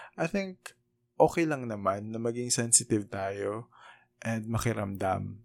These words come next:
di ba? And if you are someone na naghahanap ng katahimikan, and if pagpasok mo sa coffee shop, eh, you feel like it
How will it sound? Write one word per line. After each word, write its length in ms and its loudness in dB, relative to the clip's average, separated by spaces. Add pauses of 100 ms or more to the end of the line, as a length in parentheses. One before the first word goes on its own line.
di 80 -2
ba? 320 4 (160)
And 200 -2
if 200 -2
you 80 10
are 80 8
someone 560 6
na 80 0
naghahanap 640 2
ng 560 -2
katahimikan, 1120 2 (480)
and 160 0
if 160 0
pagpasok 640 6
mo 80 4
sa 160 6
coffee 320 6
shop, 400 8
eh, 880 0
you 240 2
feel 240 10 (240)
like 320 8
it 160 2